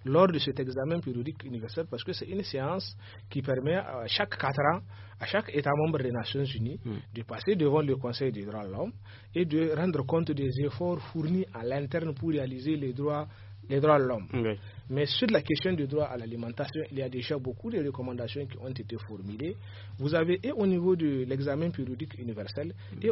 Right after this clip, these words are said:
Speaker 1: aussi au niveau de la Commission africaine des droits de l'homme et des peuples, dont la dernière session s'est tenue même à Niamey, en vérité,
Speaker 2: Mm.
Speaker 1: qui a aussi le même mécanisme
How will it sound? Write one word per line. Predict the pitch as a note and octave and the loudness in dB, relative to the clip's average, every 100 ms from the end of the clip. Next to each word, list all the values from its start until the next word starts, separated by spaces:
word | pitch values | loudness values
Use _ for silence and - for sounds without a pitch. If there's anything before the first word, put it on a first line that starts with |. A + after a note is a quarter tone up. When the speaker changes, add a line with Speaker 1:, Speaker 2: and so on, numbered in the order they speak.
| F#3+ | 4
Speaker 1:
aussi | F#3 - A3 | 2 2 -2
au | E3+ | 2
niveau | E3 E3 | 2 2
de | G#3+ | 2
la | E3+ C#3 | 2 2
Commission | D#3+ D#3+ - F3+ | 0 -2 -2 -2
africaine | C#3+ C3+ C#3+ C3+ D#3 | -2 -2 -4 -2 0
des | C#3 | 2
droits | C#3 C#3 | 2 2
de | B2 | 2
l'homme | C3 B2+ A2+ | 0 0 -2
et | A#2 | -2
des | G#2+ | -2
peuples, | C#3 C3+ A#2 | -2 -2 -2
dont | C3+ | 2
la | C3+ B2+ A2+ | 2 2 0
dernière | A#2+ C3 C3+ C3+ | 0 2 2 0
session | C3 B2+ C3+ | 0 -4 -4
s'est | A#2+ C3+ | -4 -4
tenue | B2 A2+ | -4 -4
même | A#2 B2 G#2 | -2 -4 -6
à | G2+ | -8
Niamey, | G#2+ D#3 A3 | -6 -2 -2
en | - A#2+ | -2 -4
vérité, | A#2 G#2+ F3+ G#3 - | -4 -4 -6 -8 -8
Speaker 2:
Mm. | A2 | -8
Speaker 1:
qui | - | -2
a | E3 | 0
aussi | D3+ - G3+ | 2 2 2
le | D3 | 2
même | D3 G3+ | 4 4
mécanisme | D3+ C3+ B2+ D3 - | 4 2 0 2 0